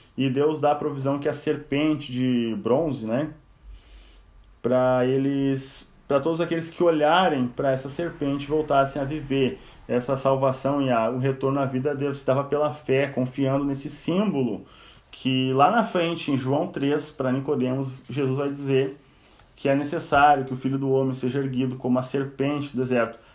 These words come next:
algo que aponta pra cruz de Cristo. Certo? Pra alguns, né, é um símbolo pagão, porém foi o jeito que Deus quis prover salvação pra o povo de Israel. Aqui a gente já tem, então,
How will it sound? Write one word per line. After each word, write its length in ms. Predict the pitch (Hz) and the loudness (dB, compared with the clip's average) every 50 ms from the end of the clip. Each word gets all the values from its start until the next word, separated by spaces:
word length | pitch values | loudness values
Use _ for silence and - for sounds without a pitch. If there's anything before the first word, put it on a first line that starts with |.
| _ - | _ -2
algo 360 | - 127 143 147 156 151 147 | 2 2 4 4 2 -2 -2
que 100 | 143 170 | 0 0
aponta 420 | 160 156 - 156 147 147 147 147 | 0 2 0 -2 -2 -2 -2 -4
pra 220 | 151 - 156 160 156 | -6 -2 -2 -2 -2
cruz 460 | 156 - - - 151 151 156 160 143 | -2 -4 -10 -6 -4 -4 -2 -4 -4
de 100 | 151 170 | -6 -8
Cristo. 640 | 170 - 170 175 185 190 190 190 - - - 87 85 - - - - - - - - - - _ | -6 -2 -2 0 0 0 0 -2 -8 -12 -12 -12 -12 -14 -18 -20 -20 -20 -20 -20 -20 -20 -20 _
Certo? 380 | _ - - 120 120 135 139 - | _ -2 2 2 2 2 2 0
Pra 100 | 165 170 | 0 2
alguns, 400 | 165 156 135 135 147 165 160 143 | 2 2 2 0 0 -2 -2 -2
né, 160 | 135 131 131 135 | -2 0 0 0
é 40 | |
um 80 | 135 135 | 0 -2
símbolo 380 | 135 - - 135 135 135 135 - | -2 -2 -2 -2 0 0 0 2
pagão, 420 | 139 139 143 135 131 131 143 165 | 0 0 2 2 2 0 0 0
porém 380 | 165 - 160 147 143 151 175 185 | 0 0 2 2 2 2 0 0
foi 200 | - 180 175 190 | 0 2 2 2
o 60 | 185 | 2
jeito 320 | - 160 160 185 185 - | 0 0 -2 -2 -4 -6
que 100 | - 196 | -8 -8
Deus 560 | 180 147 135 131 156 180 202 233 254 233 - | -8 -4 -2 2 4 4 4 4 2 0 -4
quis 460 | - - - 160 165 170 165 - - - - - - - | -8 -10 -6 -6 -6 -6 -6 -10 -16 -20 -20 -20 -14 -8
prover 420 | - 165 180 175 151 131 131 147 151 147 | -2 0 0 0 0 0 0 0 0 0
salvação 680 | - 156 147 151 147 156 147 - - 139 135 135 139 | 0 0 0 0 0 -2 -2 -2 -4 -2 -2 -2 -2
pra 240 | 139 - - 135 135 | -4 -2 0 2 2
o 120 | 139 135 | 2 0
povo 320 | - - 131 135 135 135 135 | 0 0 0 0 0 0 -4
de 100 | 131 131 | -6 -6
Israel. 800 | 135 135 127 123 139 135 135 131 135 143 147 143 123 101 85 - - - - - - - - - - - - - - - - _ _ _ - - - - - - - _ _ - - _ _ _ _ _ _ - - - | -8 -6 -4 -2 0 0 2 2 4 4 4 4 4 2 -2 -6 -12 -18 -18 -18 -18 -18 -18 -18 -18 -18 -20 -20 -20 -20 -20 _ _ _ -20 -20 -20 -20 -20 -20 -20 _ _ -20 -20 _ _ _ _ _ _ -12 -2 0
Aqui 380 | 139 147 151 - - - 156 | 2 2 0 0 -6 -4 0
a 60 | 165 160 | 0 0
gente 200 | 160 165 151 - | 0 -2 -2 0
já 140 | 170 160 | 0 0
tem, 380 | 156 - - 151 151 156 170 170 | 0 0 -2 -2 0 0 -2 -4
então, 600 | 165 165 - - 147 151 160 170 185 185 180 170 | -6 -6 -2 0 2 2 2 2 0 -4 -8 -8